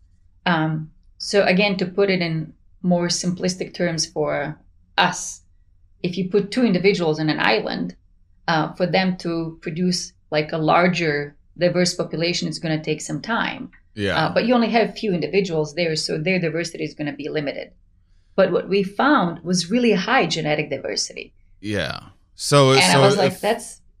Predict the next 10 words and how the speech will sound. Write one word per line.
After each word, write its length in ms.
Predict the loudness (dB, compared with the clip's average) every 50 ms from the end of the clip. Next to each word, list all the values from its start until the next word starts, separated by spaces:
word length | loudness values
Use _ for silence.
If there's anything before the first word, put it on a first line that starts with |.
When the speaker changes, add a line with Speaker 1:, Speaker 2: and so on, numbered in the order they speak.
| _ _ _ _ _ _ _ _ _ _ _ _
Speaker 2:
so 320 | -2 2 4 6 8 8 8
if 400 | 8 8 6 4 2 0 0 0
you, 500 | 2 4 4 4 4 4 2 0 -2 -4
if 180 | -6 -8 -6 -2
you're 140 | -2 -2 0
just 260 | 0 0 0 0 -2
shipping 600 | -4 -4 -4 -2 0 0 0 2 0 0 0 0
some 260 | -2 0 0 0 2
walnut 600 | 2 2 2 0 0 -2 -2 -2 -2 -2 -4 -6 _ -18 _ _ -4
o-, 200 | -2 -2 -2